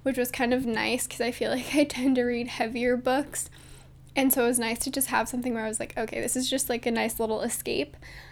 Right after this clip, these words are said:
Um, and then I'm currently reading Love in the Time of Cholera, which is, like, a classic.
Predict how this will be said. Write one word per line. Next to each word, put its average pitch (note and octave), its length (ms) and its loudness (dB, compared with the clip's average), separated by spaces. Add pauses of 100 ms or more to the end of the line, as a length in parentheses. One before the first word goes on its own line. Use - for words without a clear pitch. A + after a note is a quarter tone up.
(200)
Um, C4 280 8
and B3+ 100 8
then C4 100 6
I'm C4 140 6
currently D4 640 2
reading A#3+ 800 0 (240)
Love A#3+ 420 4
in B3+ 140 2
the C4 80 4
Time B3+ 260 0
of - 160 -4
Cholera, B3 680 4 (460)
which C4 140 -4
is, B3 160 0
like, A#3 220 2
a A3+ 420 0 (380)
classic. - 840 0